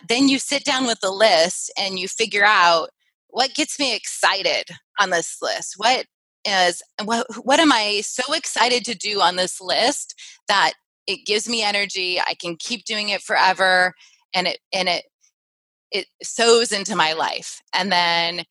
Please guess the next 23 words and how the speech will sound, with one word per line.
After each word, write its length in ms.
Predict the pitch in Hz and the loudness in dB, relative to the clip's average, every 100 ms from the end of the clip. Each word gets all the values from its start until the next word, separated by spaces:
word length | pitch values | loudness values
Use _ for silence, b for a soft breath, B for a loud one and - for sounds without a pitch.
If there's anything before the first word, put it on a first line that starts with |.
| _ _ - | _ _ -2
identifying 800 | 190 190 190 - 175 160 160 | 0 0 0 2 4 4 0
the 100 | 165 | -2
opposite 540 | 165 247 196 185 170 156 | 2 2 0 -4 -4 -6
to 140 | 156 | -6
that, 260 | 156 143 - _ | -2 -2 -2 _
like, 180 | 170 - _ _ _ _ _ _ _ _ _ _ - - | -6 -6 _ _ _ _ _ _ _ _ _ _ -20 -14
you 140 | 196 | -6
know, 120 | 190 170 | -4 2
what 220 | 180 190 | 2 2
is 240 | 190 180 | -4 -6
taking 400 | - 220 - 214 | -4 -6 -6 -10
time 540 | 180 - 220 226 196 180 | -10 2 4 4 2 0
that 100 | 175 | -2
I'm 160 | 170 | -2
doing 460 | 180 240 226 185 185 b b | -4 -6 -4 -4 -6 b b
that 80 | 170 | 2
I 120 | 180 | 4
don't 120 | 247 | 4
wanna 200 | 247 247 | 4 2
be 120 | 233 233 | 0 -2
doing? 520 | 285 240 156 - 175 _ _ _ _ _ _ _ _ - | 0 0 -2 -6 -14 _ _ _ _ _ _ _ _ -6
And 240 | 190 196 | -4 -4
so 540 | - 208 190 185 180 | -2 0 2 2 0